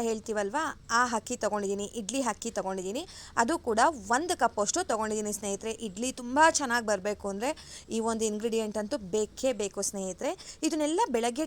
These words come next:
ಟೈಮ್ನಲ್ಲೇ ನೆನೆಸ್ಬೇಕು ಸ್ನೇಹಿತರೆ. ಆದಷ್ಟು ಅಕ್ಕಿಯನ್ನು ಸ್ವಲ್ಪ ತರಿ ತರಿಯಾಗಿ ರುಬ್ಕೊಳ್ಳಿ. ಈ ಅಕ್ಕಿ ಜೊತೆಲಿ ಮೇಯ್ನಾಗಿ ಒಂದು ತುಂಬ ಟೇಸ್ಟಿಯಾಗಿ ಬರಬೇಕು ಇಡ್ಲಿ ಅಂತ ಹೇಳಿದ್ರೆ ಎರಡು ಮೀಡಿಯಮ್ ಸೈಜಿಂದು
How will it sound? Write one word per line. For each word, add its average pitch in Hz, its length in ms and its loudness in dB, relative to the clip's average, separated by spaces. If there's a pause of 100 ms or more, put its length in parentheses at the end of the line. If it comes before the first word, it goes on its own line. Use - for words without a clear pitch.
ಟೈಮ್ನಲ್ಲೇ 254 400 2 (160)
ನೆನೆಸ್ಬೇಕು 214 440 -2 (100)
ಸ್ನೇಹಿತರೆ. 202 360 -4 (360)
ಆದಷ್ಟು 359 360 2 (200)
ಅಕ್ಕಿಯನ್ನು 349 500 -2 (180)
ಸ್ವಲ್ಪ 392 460 4 (680)
ತರಿ 392 240 2
ತರಿಯಾಗಿ 262 520 4
ರುಬ್ಕೊಳ್ಳಿ. 226 420 -2 (1600)
ಈ 311 40 2 (140)
ಅಕ್ಕಿ 339 260 4
ಜೊತೆಲಿ 269 280 2 (160)
ಮೇಯ್ನಾಗಿ 294 480 0
ಒಂದು 247 240 0
ತುಂಬ 247 180 -4 (160)
ಟೇಸ್ಟಿಯಾಗಿ 247 500 0
ಬರಬೇಕು 208 300 -2 (140)
ಇಡ್ಲಿ 196 240 -6
ಅಂತ 208 100 -6 (100)
ಹೇಳಿದ್ರೆ 196 320 -2 (600)
ಎರಡು 226 300 2 (240)
ಮೀಡಿಯಮ್ 226 420 -2
ಸೈಜಿಂದು 202 380 0